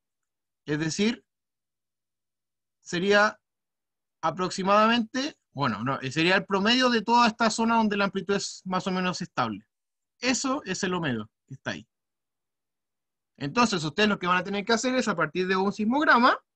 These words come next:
llegar a esta forma, llegar a esta,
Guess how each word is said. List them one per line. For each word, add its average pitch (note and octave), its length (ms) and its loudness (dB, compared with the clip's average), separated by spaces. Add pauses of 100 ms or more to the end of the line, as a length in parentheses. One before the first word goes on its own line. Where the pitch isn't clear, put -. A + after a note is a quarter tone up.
(760)
llegar D#3+ 340 4
a B3 40 4
esta D3+ 260 -2
forma, C#3 400 -4
llegar C#3+ 320 0
a - 20 2
esta, D#3 720 4